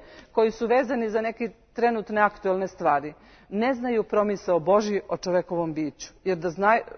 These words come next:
to mogu znati samo sveti i znaju samo onoliko koliko im Gospod otkrije. Jer tajnu srca čovekovog ne zna niko do Gospod Bog jedino. E, i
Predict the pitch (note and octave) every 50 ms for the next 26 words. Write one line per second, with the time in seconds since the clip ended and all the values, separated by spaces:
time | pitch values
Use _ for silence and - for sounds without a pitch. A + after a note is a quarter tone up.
0 | - F3+ F3 - - A3+ A3 A3 A#3 A3+ G#3+ G#3+ F3 G3+ A3 G#3+ - F#3 - A#3
1 | A3 G#3+ G3 - - F#3 F3 D#3+ D#3 D3+ - - A3+ B3+ - _ _ - - -
2 | - F#3+ F3 - G#3+ A3+ A#3 A3 F#3 - - - - C4+ B3+ C#4 C4+ B3 A3+ A3
3 | G#3+ G#3+ A3+ A3 - F#3+ - G3+ F#3+ F#3+ - G3 F#3 F3+ E3 F#3+ F#3+ F#3 - -
4 | E3 C#3+ C#3+ C#3+ C#3 - - - C#3 C#3+ C#3+ C#3+ - - - - - - - -
5 | - - F#3+ F3+ - - A#3+ B3 C4+ B3+ A#3 A3 - - B3+ - - A3+ - -
6 | F#3+ F#3 G3+ G3 - B3 A3 G3 E3 E3+ G3 G#3+ G#3 F3+ F#3+ F3 E3+ G3 A#3 A3+
7 | - - F#3+ D#3+ D#3+ E3 D#3 E3+ G3 G3 - - F#3 D#3 D3+ D#3 F3+ E3+ D#3 C#3
8 | D3+ D#3+ D#3+ D3+ C#3+ D#3 D3+ C#3+ C#3+ C#3 C#3+ C#3+ - - - - - - - -
9 | _ - - - G3 G3+ G3 F#3+ - - A#3+ C4+ C#4+